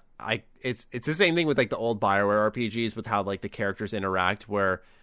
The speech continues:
it builds a very natural kind of, like, adoration for them, where I didn't get that feeling. Like, I had characters I thought were cool, but I never liked the term,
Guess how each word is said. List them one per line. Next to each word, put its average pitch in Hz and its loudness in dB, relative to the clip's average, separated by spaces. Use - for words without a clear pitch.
it 110 -6
builds 120 2
a 123 0
very 107 6
natural 98 2
kind 101 0
of, 95 -4
like, 98 -2
adoration 98 0
for 120 -4
them, 110 0
where 104 4
I 104 6
didn't 104 -2
get 101 -4
that 90 -4
feeling. 90 -4
Like, 95 -2
I 123 0
had 127 4
characters 123 0
I 110 -2
thought 113 0
were 98 -6
cool, 120 0
but 107 0
I 139 8
never 220 8
liked 113 4
the 131 0
term, 117 2